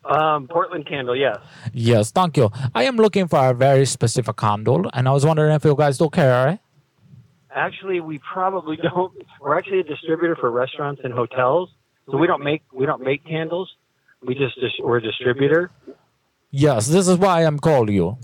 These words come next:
Speaker 2: because I know of proper candle I need for my restaurant, actually. This is why I call you.
Speaker 1: Oh, restaurant. Yeah, okay.
Speaker 2: Yes, yes, yes, yes. Okay.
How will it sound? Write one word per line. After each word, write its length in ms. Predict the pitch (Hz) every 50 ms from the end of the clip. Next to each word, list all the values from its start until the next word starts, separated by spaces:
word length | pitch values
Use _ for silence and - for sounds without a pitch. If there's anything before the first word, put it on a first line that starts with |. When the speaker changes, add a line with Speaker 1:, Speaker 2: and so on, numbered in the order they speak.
| - - 156
Speaker 2:
because 320 | 123 131 135 - 156 143 147
I 160 | 147 160 170
know 240 | 170 170 170 160 165
of 360 | 139 131 147 147 139 127 - -
proper 500 | - 185 170 165 160 - 156 143 127 127
candle 380 | - 135 127 127 113 117 117 113
I 100 | 110 117
need 220 | 117 117 113 110
for 160 | - 120 110
my 220 | 107 107 110 110 107
restaurant, 580 | 104 107 107 104 104 - - 107 95 98 101
actually. 360 | 98 98 98 - 113 107 104
This 160 | 98 110 110 -
is 60 | -
why 180 | 104 90 90
I 40 | 95
call 240 | - - 104 90 85
you. 160 | 87 90 87
Speaker 1:
Oh, 400 | - 180 220 262 285 262 202 160
restaurant. 540 | 156 220 240 - - - 151 120 104 120 -
Yeah, 200 | 147 135 135 139
okay. 80 | 131 120
Speaker 2:
Yes, 580 | 113 101 92 90 87 85 90 95 95 - - 117
yes, 340 | 117 110 110 104 107 110
yes, 240 | 113 110 107 104 -
yes. 220 | 113 110 104 104 139
Okay. 280 | 139 135 - 113 95